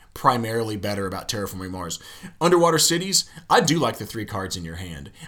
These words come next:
I do like that combo action of playing the cards with those colors. I think that is a blast. Um, I,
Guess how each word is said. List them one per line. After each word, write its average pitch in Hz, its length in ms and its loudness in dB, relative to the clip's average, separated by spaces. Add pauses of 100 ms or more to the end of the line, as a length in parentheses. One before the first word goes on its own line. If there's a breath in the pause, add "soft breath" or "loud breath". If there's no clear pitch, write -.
I 170 120 8
do 147 220 2
like 131 220 2
that - 160 -8
combo 104 360 -4
action 98 320 -4
of 90 120 -12
playing 104 260 -8
the 92 60 -8
cards 95 420 -4
with 98 160 -8
those 95 160 -4
colors. 117 340 -4
I 139 80 -2
think 131 200 -4
that 113 100 -4
is 101 140 -2
a - 20 -6
blast. 92 580 -4 (320 loud breath)
Um, 131 380 2
I, 120 340 4